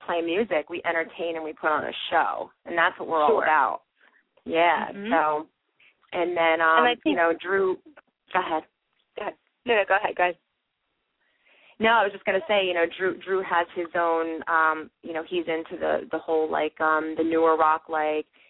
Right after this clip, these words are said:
Speaker 1: right, Breaking Benjamin. Who else?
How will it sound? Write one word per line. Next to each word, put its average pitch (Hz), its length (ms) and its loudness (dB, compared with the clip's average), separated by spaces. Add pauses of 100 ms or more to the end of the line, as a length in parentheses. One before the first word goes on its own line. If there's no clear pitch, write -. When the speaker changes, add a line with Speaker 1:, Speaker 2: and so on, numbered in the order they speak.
(220)
Speaker 1:
right, 160 220 0
Breaking 165 300 -2
Benjamin. 160 1000 -2 (680)
Who 170 140 2
else? 156 200 0